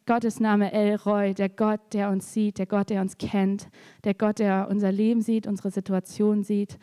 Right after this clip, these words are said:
und da hinein, hineinwirkt. Und ich glaub, darin, in, in Gottes Perspektive, dürfen wir uns einfach fallen lassen.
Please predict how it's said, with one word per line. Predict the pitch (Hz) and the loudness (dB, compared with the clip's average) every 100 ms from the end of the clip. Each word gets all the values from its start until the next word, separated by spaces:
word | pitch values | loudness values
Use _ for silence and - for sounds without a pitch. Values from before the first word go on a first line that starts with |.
| - - - - | -20 -20 -12 -4
und | 214 | 0
da | 202 | 0
hinein, | 202 196 190 190 190 - _ _ _ _ _ _ _ _ - | 0 0 0 -2 -4 -10 _ _ _ _ _ _ _ _ -8
hineinwirkt. | 220 208 196 202 185 180 - - - _ - - - _ _ _ _ - | -2 0 0 0 0 -2 -4 -14 -20 _ -20 -20 -20 _ _ _ _ -2
Und | 226 | 2
ich | 226 - | 2 0
glaub, | 240 247 - | -2 -2 -2
darin, | 214 208 233 233 226 | -2 0 2 2 2
in, | 214 208 202 | 0 0 -2
in | - 214 | 0 2
Gottes | 208 240 240 | 2 0 -2
Perspektive, | 214 196 190 - 240 208 | -4 -2 -4 -2 -2 0
dürfen | 208 208 214 | 0 0 0
wir | |
uns | 202 | 0
einfach | - 202 190 | -2 -4 -6
fallen | - - 240 214 190 | -8 -4 0 0 0
lassen. | 185 - 190 | -4 -4 -6